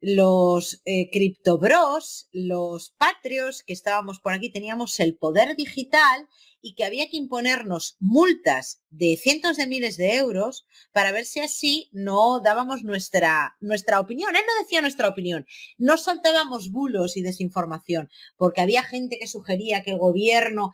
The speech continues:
estaba ocultando los cadáveres, no sé qué. Yo te voy a decir una cosa,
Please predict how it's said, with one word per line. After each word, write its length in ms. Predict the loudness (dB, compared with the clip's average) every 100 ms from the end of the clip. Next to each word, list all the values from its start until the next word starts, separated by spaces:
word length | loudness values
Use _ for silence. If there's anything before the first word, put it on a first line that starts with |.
| _ _
estaba 680 | -8 0 0 2 2 0 -2
ocultando 920 | -12 -10 -8 -8 -4 -2 -2 -4 -8 -8
los 260 | -8 -8
cadáveres, 600 | -4 2 4 4 2 -2
no 80 | -10
sé 120 | -8
qué. 160 | -4 -4 _ _ _ -20 _
Yo 480 | -8 0 4 4 2 -2 _ _ -4
te 60 |
voy 80 | -2
a 40 | -2
decir 140 | -2
una 180 | -2 -2
cosa, 480 | -4 -4 -8 -10